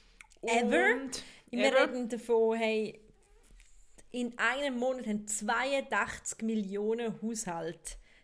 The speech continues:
Speaker 1: das angeschaut. Und in dreiundachtzig Ländern ist es in dem ersten Monat auf Platz eins von den Charts gsi.
Speaker 2: Ketzerische Frage. Denkst du, es wäre so erfolgreich gewesen ohne Pandemie?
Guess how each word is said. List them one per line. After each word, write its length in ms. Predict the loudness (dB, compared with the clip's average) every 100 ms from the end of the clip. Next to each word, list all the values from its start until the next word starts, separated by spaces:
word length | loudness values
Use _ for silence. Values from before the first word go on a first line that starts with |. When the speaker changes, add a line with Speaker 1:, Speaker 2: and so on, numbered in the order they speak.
| -6
Speaker 1:
das 200 | -4 -4
angeschaut. 760 | -6 -8 -8 -10 -10 -12 -16 -20 -20 -14
Und 120 | 0 2
in 180 | 2 2
dreiundachtzig 960 | 0 0 0 -2 -4 -6 -10 -10 -8
Ländern 640 | -6 -6 -6 -8 -8 -8 -10 -12
ist 160 | -12
es 60 | -10
in 80 | -10
dem 100 | -8
ersten 320 | -8 -8 -10
Monat 280 | -10 -10 -12
auf 160 | -16
Platz 400 | -16 -12 -12 -14 -14
eins 420 | -14 -12 -14 -14
von 160 | -16 -14
den 240 | -12 -12 -14
Charts 480 | -14 -12 -12 -14 -14
gsi. 320 | -14 -14 -16 -20 -4
Speaker 2:
Ketzerische 520 | 0 0 -2 -4 -6
Frage. 360 | -2 -2 -2 -4
Denkst 240 | -4 -4 -6
du, 20 |
es 40 |
wäre 120 | -4 -4
so 120 | -4
erfolgreich 420 | -6 -10 -8 -10
gewesen 200 | -8 -10
ohne 140 | -10 -10
Pandemie? 520 | -12 -14 -14 -18